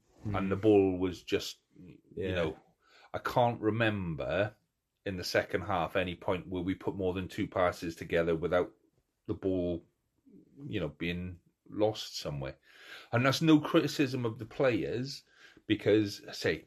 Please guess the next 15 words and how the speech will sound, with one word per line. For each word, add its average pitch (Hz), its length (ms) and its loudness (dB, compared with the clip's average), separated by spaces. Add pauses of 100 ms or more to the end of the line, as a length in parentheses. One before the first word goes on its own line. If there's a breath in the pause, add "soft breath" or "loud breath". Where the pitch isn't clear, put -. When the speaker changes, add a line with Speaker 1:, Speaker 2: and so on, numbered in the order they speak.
Speaker 2:
it 101 240 0
was 95 500 0 (160)
Speaker 1:
It's, - 100 -16
Speaker 2:
horrendous. 104 320 2
Speaker 1:
it's 107 120 2
more 120 180 6
playing 104 320 2
the 92 100 -4
conditions. 95 720 -4 (300)
Speaker 2:
Yeah. 120 420 6 (520)
And 104 160 0
I 107 60 4
think 110 220 -2
that's 117 200 2
a, 107 140 -2